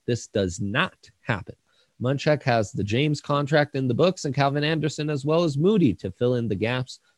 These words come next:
for at least another year. And Fangio likes very specific players. He'd rather develop guys unless they are Hall of Fame-like prospects.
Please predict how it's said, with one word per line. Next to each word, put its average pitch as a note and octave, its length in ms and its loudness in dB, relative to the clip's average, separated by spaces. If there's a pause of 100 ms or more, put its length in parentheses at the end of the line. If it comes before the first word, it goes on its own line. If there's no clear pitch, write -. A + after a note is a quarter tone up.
(100)
for A#2 120 2
at G#2+ 80 0
least B2+ 260 2
another B2+ 280 2
year. G#2+ 360 2
And E3+ 400 4 (500)
Fangio D#3+ 600 2
likes A2+ 240 -2
very E3 440 -2
specific C#3+ 600 -4
players. A2 480 0 (300)
He'd A2 180 0
rather C3+ 340 4
develop D3+ 500 4
guys G#2 380 0
unless G#2+ 380 -2
they A#2 120 2
are F#2+ 120 2
Hall A2+ 280 0
of A#2+ 80 -4
Fame-like F#2+ 580 -4 (200)
prospects. - 680 -4